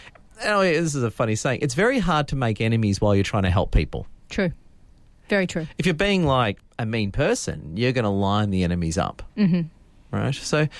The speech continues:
Speaker 1: it's interesting, actually. Some days on LinkedIn, I'll get seen by at le-, at least thirty thousand times,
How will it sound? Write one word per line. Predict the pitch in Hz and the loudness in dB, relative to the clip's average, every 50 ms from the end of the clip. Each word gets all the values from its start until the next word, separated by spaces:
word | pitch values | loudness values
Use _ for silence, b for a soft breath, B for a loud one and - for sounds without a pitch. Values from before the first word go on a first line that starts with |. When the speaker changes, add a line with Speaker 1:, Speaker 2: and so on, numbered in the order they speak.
| B B B B B B B - | B B B B B B B -2
Speaker 1:
it's | 440 339 - | -2 0 0
interesting, | 381 381 339 262 - 185 131 | 0 0 0 0 0 2 2
actually. | 101 101 - - 131 117 110 110 104 92 - - - - | 2 2 0 0 2 2 4 2 2 0 -4 -8 -12 -12
Some | - - 220 240 262 | -4 -2 -2 0 2
days | 220 190 165 143 | 2 2 2 0
on | 143 123 | 0 0
LinkedIn, | 120 110 101 - 131 117 | 0 0 0 0 0 2
I'll | 110 113 | 2 0
get | 110 - - | 0 -2 -4
seen | - - - 101 101 98 | -4 -2 0 0 2 2
by | 101 95 82 | 2 2 2
at | - | 0
le-, | 67 90 98 - - | 0 -2 -2 0 0
at | - 104 - | -2 0 2
least | 107 107 101 - | 0 0 0 0
thirty | - 107 87 101 | -2 -2 0 0
thousand | 90 - - 80 87 - 87 82 | 0 0 0 0 0 0 -2 -2
times, | - 78 - - - - - - - | -2 -4 -4 -6 -8 -8 -10 -10 -10